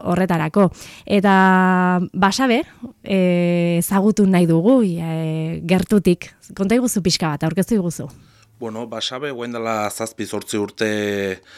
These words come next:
Speaker 2: hasitako, bueno, eh, kooperatiba bat esango dugu, garagardo mundun bueltan gabizena, Legorretan sortua, berrogeita hamabi bazkide gea guaintxe bertan,
Speaker 1: Mhm.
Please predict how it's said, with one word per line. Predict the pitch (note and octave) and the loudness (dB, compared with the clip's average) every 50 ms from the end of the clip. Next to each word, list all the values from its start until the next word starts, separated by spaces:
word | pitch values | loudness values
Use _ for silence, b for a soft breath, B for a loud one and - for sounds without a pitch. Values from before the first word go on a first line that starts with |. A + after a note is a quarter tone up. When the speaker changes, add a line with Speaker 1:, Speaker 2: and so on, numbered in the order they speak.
| B B B B B B B B - - G#2+ - - - | B B B B B B B B -12 -10 -6 -4 -2 -2
Speaker 2:
hasitako, | A#2+ A2+ - A2+ A2 G#2 - - - G#2 G2+ G2+ G#2 G#2 G2 G2 G2 F#2+ F#2+ F#2+ F#2 F#2 F2+ F2 F2 F2 E2 - | -2 -4 -4 -6 -6 -6 -8 -8 -8 -6 -4 -2 -2 -2 -2 -2 -2 -2 -2 -2 -2 -2 -4 -4 -6 -8 -8 -10
bueno, | - G#2 F#2 F2 E2 - _ _ _ _ - | -8 -10 -10 -10 -12 -18 _ _ _ _ -20
eh, | - E2+ E2 D#2+ D#2+ E2 E2 E2 - _ - | -18 -16 -16 -16 -14 -14 -16 -16 -18 _ -12
kooperatiba | - F#2+ - A#2+ A2 G#2 G#2 - G#2+ G2+ G2 F#2 | -12 -8 -4 -2 -2 -2 -4 -6 -4 -4 -4 -4
bat | F#2+ F#2+ F#2 | -4 -4 -4
esango | F#2 - G#2+ G#2 G#2 G#2 | -6 -6 -6 -6 -4 -2
dugu, | B2 E3+ - - A2+ | -2 -2 -2 -2 -2
garagardo | G#2 A2 G#2+ G2+ G#2+ G#2 G#2 G#2 G#2 | 0 0 0 0 0 -2 -2 -2 -4
mundun | G2+ G2+ G2+ G#2 G#2 G#2 G#2 G#2 G2+ G2+ G2+ G#2 G2+ G2+ G2+ G#2 G2+ F#2+ F#2 | -4 -4 -4 -4 -2 0 0 2 2 2 2 2 2 2 0 0 -2 -4 -4
bueltan | G2+ G#2+ G2+ G2+ G#2 G2+ G2+ G#2 G2+ G2+ G2+ G2 | -4 -4 -2 -2 -4 -2 -2 -4 -4 -6 -6 -4
gabizena, | F#2+ G#2 A2 A2+ A2 - G#2+ A#2+ D#3+ G#3 B3+ - _ - | -4 -2 -2 -4 -4 -4 -4 -4 -2 -4 -4 -6 _ -10
Legorretan | G2 G#2 G#2 G#2 A2+ A2+ A#2 G#2 A2 G#2+ A2 | -6 -4 -2 -2 -2 -2 -2 -4 -6 -6 -6
sortua, | - G#2+ G2+ - - B2 C#3+ F#3 G#3+ A3+ G#3+ | -4 -6 -8 -6 -6 -6 -4 -4 -4 -6 -8
berrogeita | E3+ A#2 G2+ G2+ G#2+ G#2+ G#2+ A2 G#2 - A2 G#2+ | -8 -6 -6 -4 -2 -2 -2 -4 -4 -4 -4 -2
hamabi | G#2+ A2 A2 G#2+ G#2 G#2+ G#2+ G#2+ A2 A2 G#2+ A2 A2 A2 A2 G#2+ G#2+ G#2+ G#2+ G#2 G#2 G#2 E2+ | -2 0 -2 -2 -2 -2 -2 -2 -2 0 0 0 0 0 0 0 0 -2 -2 -2 -4 -6 -6
bazkide | F#2 F#2 A2 G#2+ - - - - A#2 A#2 A#2 A2 A2+ A2 G#2+ | -4 -2 -2 -2 -2 -6 -10 -6 -4 -2 -2 0 0 0 0
gea | G#2 A2 A2 A2 G#2 G2+ | 0 0 0 0 0 0
guaintxe | G2+ A2 A#2+ A#2+ - B2 A#2+ | 0 -2 -2 -2 -2 -2 -2
bertan, | A#2+ A#2 A#2 - E3+ F#3+ A3+ A#3+ A3 | -2 -4 -4 -2 -2 0 0 2 2
Speaker 1:
Mhm. | F#3+ F3+ D#3+ C#3 F3+ C#4 | 4 4 4 6 6 4